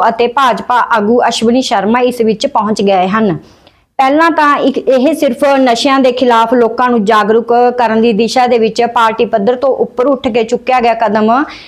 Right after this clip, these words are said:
ਦਿਖਾਈ ਦਿੰਦਾ ਹੈ, ਪਰ ਸੱਤਾ ਦੇ ਗਲਿਆਰਿਆਂ ਦੇ ਵਿੱਚ ਜੇ ਝਾਤ ਪਈਏ ਤਾਂ ਇਸ ਨੂੰ ਸ਼੍ਰੋਮਣੀ ਅਕਾਲੀ ਦਲ ਤੇ ਭਾਜਪਾ ਵਿਚਾਲੇ ਪੁਰਾਣੇ ਭਾਂਡਿਆਂ ਤੇ ਜੋ ਜੰਮੀ ਧੂੜ ਹੈ, ਉਸ ਨੂੰ ਸਾਫ਼ ਹੋਣ ਦੇ ਸੰਕੇਤ ਵਜੋਂ ਵੀ ਦੇਖਿਆ ਜਾ ਰਿਹਾ ਹੈ।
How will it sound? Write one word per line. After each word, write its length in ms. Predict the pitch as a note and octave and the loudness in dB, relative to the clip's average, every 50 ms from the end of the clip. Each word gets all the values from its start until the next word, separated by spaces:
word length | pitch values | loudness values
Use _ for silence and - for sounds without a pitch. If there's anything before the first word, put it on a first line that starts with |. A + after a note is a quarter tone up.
| - _ - | -12 _ -4
ਦਿਖਾਈ 400 | A3 C4+ C4+ - D#4 D4+ C4+ C4+ | -4 -2 -2 0 0 0 2 2
ਦਿੰਦਾ 320 | A#3+ C4 A#3+ A#3+ B3 B3+ B3+ | 2 2 2 2 2 2 2
ਹੈ, 140 | B3 B3+ B3+ | 2 0 0
ਪਰ 300 | B3+ - A#3+ A3+ A3+ A3+ A#3+ B3+ D4 D#4+ - - - - _ - - | 0 0 0 2 2 2 2 2 2 0 -4 -8 -18 -20 _ -8 -6
ਸੱਤਾ 340 | C#4 C4 G3+ - - E4 E4 | -6 -6 -4 -2 -2 0 2
ਦੇ 120 | C#4+ D#4+ C#4 | 2 2 2
ਗਲਿਆਰਿਆਂ 480 | A#3+ B3+ C4 C4 B3+ A#3 A#3 B3 C4+ | 2 2 2 2 2 2 2 2 2
ਦੇ 100 | C#4+ C#4 | 2 2
ਵਿੱਚ 180 | B3+ B3+ B3 B3+ | 2 0 0 0
ਜੇ 160 | A3+ A#3+ A#3+ | 2 2 0
ਝਾਤ 300 | A#3 B3 C#4+ C4+ B3+ - B3 | 2 2 0 0 0 0 -2
ਪਈਏ 240 | A3 A#3 A#3+ A#3+ A#3 | 0 0 2 2 2
ਤਾਂ 140 | A#3+ B3+ G#3+ | 0 0 0
ਇਸ 240 | A#3 C4+ - - - | 0 -2 -2 -2 0
ਨੂੰ 220 | C4 B3 A3+ A#3+ | 0 2 0 0
ਸ਼੍ਰੋਮਣੀ 520 | A#3+ - C4+ A#3+ G#3 G3+ G3+ A3+ B3+ D4+ D#4 | 0 0 0 2 2 2 2 2 2 0 0
ਅਕਾਲੀ 300 | D#4 D4 B3+ A3+ A3+ A#3 | 0 0 0 0 2 2
ਦਲ 160 | G#3+ A#3 A3 | 2 2 0
ਤੇ 140 | A3+ A#3+ B3 | 0 -2 -2
ਭਾਜਪਾ 460 | B3 B3+ C4 B3 A3+ G3 G3 A3+ A#3 A#3 | -2 0 0 0 0 0 -2 0 0 0
ਵਿਚਾਲੇ 440 | G#3 A#3 A#3 B3 A#3 G#3+ G#3+ A3+ A#3 | 0 0 0 0 2 2 2 0 0
ਪੁਰਾਣੇ 440 | - B3 A#3+ A3+ G3+ G3+ G#3+ A3+ A#3 | 0 0 0 2 2 0 0 -2 -2
ਭਾਂਡਿਆਂ 360 | - C4+ C4+ B3 A#3+ A3+ A3+ | 0 -2 0 0 2 0 0
ਤੇ 140 | A3+ A3+ A3 | 0 0 0
ਜੋ 140 | G3+ A3 G#3+ | 0 0 0
ਜੰਮੀ 360 | G3 G#3+ A3 G#3+ G#3+ A3 A3+ | 2 0 0 2 2 2 0
ਧੂੜ 240 | A3 - C4 A#3 G#3+ | 0 0 0 2 2
ਹੈ, 160 | A3 A3 A3+ | 2 2 2
ਉਸ 240 | - - A#3 A3+ - | 2 0 0 0 0
ਨੂੰ 140 | B3 A#3+ A#3+ | -2 -2 -2
ਸਾਫ਼ 420 | A#3+ - A3 G#3+ G#3 - - - A#3+ A#3+ G3 - - - - - - _ - | -2 -2 0 2 2 0 0 0 0 0 0 -2 -4 -10 -20 -20 -8 _ -2
ਹੋਣ 200 | B3 B3 B3+ B3 | 0 2 2 2
ਦੇ 100 | B3+ C4 | 2 2
ਸੰਕੇਤ 640 | C4 C4 C4 B3 A#3+ A#3+ - B3 B3 C4 B3+ B3+ | 2 0 0 0 0 0 0 0 2 0 0 0
ਵਜੋਂ 300 | D4 B3 G#3+ F#3+ A3+ A3+ G#3+ | 0 0 0 0 0 0 2
ਵੀ 120 | A#3 C4+ A#3 | 2 0 2
ਦੇਖਿਆ 360 | B3 G#3 F#3+ - A#3+ A#3+ B3 | 0 -2 -2 -2 -2 0 2
ਜਾ 200 | A3+ A3 G3 F#3+ | 2 2 2 2
ਰਿਹਾ 300 | G3 G3 G3+ G#3+ G#3 G3+ | 0 0 0 0 0 0
ਹੈ। 200 | F#3 A3+ A#3+ F#3+ | 0 0 0 0